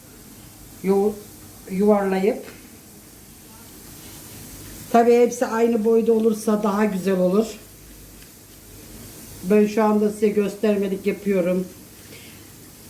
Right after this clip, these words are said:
Bu gördüğünüz malzemeyi bütün komple bitene kadar böyle yuvarlayacağız arkadaşlar. Ee, harcınızı güzel yoğurun ki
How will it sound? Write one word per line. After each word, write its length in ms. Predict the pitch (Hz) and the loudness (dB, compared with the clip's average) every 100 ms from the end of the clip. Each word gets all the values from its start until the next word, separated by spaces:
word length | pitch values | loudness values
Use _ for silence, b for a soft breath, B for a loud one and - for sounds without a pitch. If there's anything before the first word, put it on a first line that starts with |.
| - - - - | -20 -20 -20 -6
Bu 360 | - 220 196 214 | -2 0 4 4
gördüğünüz 800 | 233 240 226 226 240 226 226 208 | 6 4 2 0 0 0 0 0
malzemeyi 640 | 226 220 214 226 226 220 | 0 0 0 0 0 -2
bütün 340 | 202 - 240 226 | -6 -2 0 0
komple 560 | - 226 214 208 220 | 2 0 2 2 2
bitene 320 | 214 226 220 | 2 0 0
kadar 400 | 220 214 214 214 | 0 0 2 2
böyle 200 | 214 214 | 2 2
yuvarlayacağız 680 | 208 220 220 208 185 202 180 | 4 4 4 2 -2 -6 -4
arkadaşlar. 720 | 190 185 208 196 190 - 349 381 B B B B B - | -6 -4 -4 -4 -6 -6 -6 -6 B B B B B -8
Ee, 40 | 196 | -2
harcınızı 680 | 202 185 202 208 226 214 | -2 2 2 2 0 0
güzel 400 | 214 185 214 220 | -2 0 2 4
yoğurun 380 | 214 233 262 269 | 4 4 2 -2
ki 340 | - 208 175 | -2 -2 -2